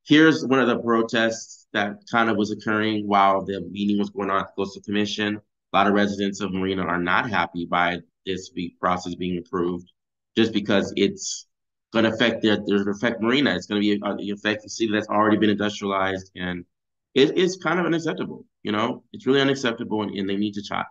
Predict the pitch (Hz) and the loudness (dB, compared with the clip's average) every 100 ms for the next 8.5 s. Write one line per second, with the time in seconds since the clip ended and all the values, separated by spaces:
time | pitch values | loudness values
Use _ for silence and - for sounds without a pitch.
0 | _ - 90 90 90 82 - - _ _ | _ -10 -8 -8 -12 -12 -12 -16 _ _
1 | _ _ _ - 110 120 151 123 120 120 | _ _ _ -4 2 4 6 6 2 2
2 | 123 104 110 107 104 101 95 92 90 95 | 0 -2 0 -2 0 -2 -2 -2 -4 0
3 | 95 92 90 _ _ _ _ _ _ 101 | 0 0 -6 _ _ _ _ _ _ 2
4 | 143 127 110 117 104 101 110 107 101 98 | 4 4 4 2 2 -2 -4 -4 -4 -2
5 | 101 101 95 90 92 - 107 113 113 98 | 0 0 -2 -4 -8 -10 -2 0 2 2
6 | 95 95 104 95 90 92 92 90 - 92 | 2 0 -2 -4 0 2 2 -2 -8 -6
7 | 101 95 92 95 95 87 95 87 87 90 | -4 -2 0 0 -2 -4 -6 -6 -10 -12
8 | 87 82 87 82 78 | -12 -12 -12 -12 -16